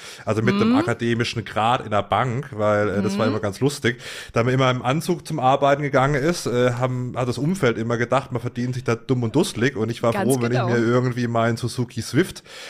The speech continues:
Speaker 1: äh, volltanken konnte. Also da war Anspruch und Realität, war da meilenweit auseinander.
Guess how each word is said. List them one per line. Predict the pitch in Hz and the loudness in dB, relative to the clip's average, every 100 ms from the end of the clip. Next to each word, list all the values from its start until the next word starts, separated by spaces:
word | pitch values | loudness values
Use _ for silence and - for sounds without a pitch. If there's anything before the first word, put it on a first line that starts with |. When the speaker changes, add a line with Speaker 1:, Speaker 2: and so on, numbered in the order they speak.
| - | -14
Speaker 1:
äh, | - 117 120 | -4 2 2
volltanken | - 117 127 127 127 131 131 | 4 2 4 2 2 0 0
konnte. | 151 139 123 156 175 - 262 202 - | 2 2 2 4 2 0 -4 -4 2
Also | 127 143 143 143 131 | 4 4 4 4 4
da | 123 139 135 | 4 4 4
war | 139 131 | 4 4
Anspruch | 123 156 147 - 143 | 4 2 -2 0 2
und | 147 131 | 4 4
Realität, | 135 131 131 131 131 131 151 | 4 4 4 2 2 4 2
war | 127 120 | 2 2
da | 120 | 2
meilenweit | 117 123 151 117 104 110 | 4 4 4 2 0 0
auseinander. | 104 107 117 120 113 127 139 | 0 -2 -2 0 0 4 2